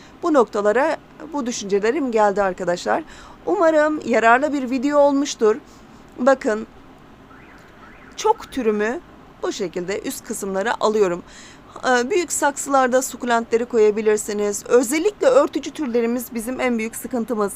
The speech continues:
Ee, saksıların içlerini hemen dolduruyorlar, taşıyorlar. Ta-, sarktığında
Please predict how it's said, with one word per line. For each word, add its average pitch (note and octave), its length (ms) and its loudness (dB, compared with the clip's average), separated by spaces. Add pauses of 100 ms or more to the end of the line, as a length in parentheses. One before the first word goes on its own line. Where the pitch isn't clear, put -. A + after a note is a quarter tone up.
(440)
Ee, B3 240 2
saksıların C#4+ 520 2
içlerini C4 360 -2
hemen B3 380 0
dolduruyorlar, A3 640 2 (280)
taşıyorlar. B3 720 2
Ta-, C#4+ 120 -8
sarktığında C4+ 840 0